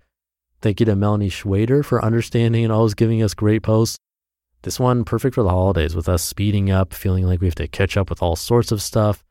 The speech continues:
at the end of the year, and multitasking with family, friends, gifts, resolutions, you name it.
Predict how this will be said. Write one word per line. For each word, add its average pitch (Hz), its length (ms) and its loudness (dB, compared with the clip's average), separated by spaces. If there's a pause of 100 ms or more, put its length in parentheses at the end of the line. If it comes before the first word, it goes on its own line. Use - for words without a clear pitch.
(220)
at 95 100 -4
the 92 100 -2
end 90 120 4
of 85 60 -2
the 85 100 -4
year, 98 400 4 (420)
and 80 120 -6
multitasking 98 840 2 (440)
with 87 140 -6
family, 104 580 0
friends, 104 800 -2 (240)
gifts, - 580 0
resolutions, 101 960 2
you 101 160 4
name 101 280 4
it. 101 160 0